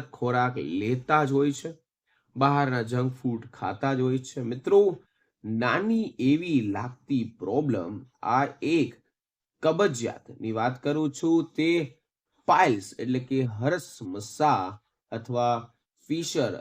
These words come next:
અથવા મોટી મોટી ગંભીર બીમારીનું, રોગનું કારણ બની જાય છે. પાઇલ્સ એટલે કે ગુર્દા પાસે નસો ફૂલાઈ જવી,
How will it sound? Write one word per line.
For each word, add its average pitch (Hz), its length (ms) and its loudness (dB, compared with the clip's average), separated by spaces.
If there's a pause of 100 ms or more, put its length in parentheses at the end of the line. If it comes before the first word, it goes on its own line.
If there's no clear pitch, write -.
અથવા 117 460 0 (960)
મોટી 139 500 0
મોટી 127 420 2 (460)
ગંભીર 123 500 2
બીમારીનું, 110 720 -2 (400)
રોગનું 123 640 4 (120)
કારણ 113 420 -2
બની 92 200 -10
જાય 80 200 -18
છે. - 180 -20 (460)
પાઇલ્સ 160 360 0
એટલે 135 300 0
કે 147 180 -2 (540)
ગુર્દા 135 560 2
પાસે 123 520 -2 (140)
નસો 113 720 -4 (600)
ફૂલાઈ 113 540 4
જવી, 123 380 0